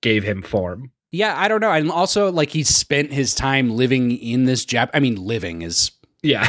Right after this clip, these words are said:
Speaker 1: <laughs>
Speaker 2: putting it one way, but, like, being
Speaker 1: Dwelling.
Speaker 2: in this Japanese land in his, yeah, primordial form. So, like,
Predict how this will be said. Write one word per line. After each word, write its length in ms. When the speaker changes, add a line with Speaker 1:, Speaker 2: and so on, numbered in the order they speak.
Speaker 1:
<laughs> 120
Speaker 2:
putting 200
it 180
one 160
way, 120
but, 160
like, 340
being 220
Speaker 1:
Dwelling. 340
Speaker 2:
in 200
this 180
Japanese 560
land 440
in 260
his, 460
yeah, 220
primordial 840
form. 560
So, 160
like, 360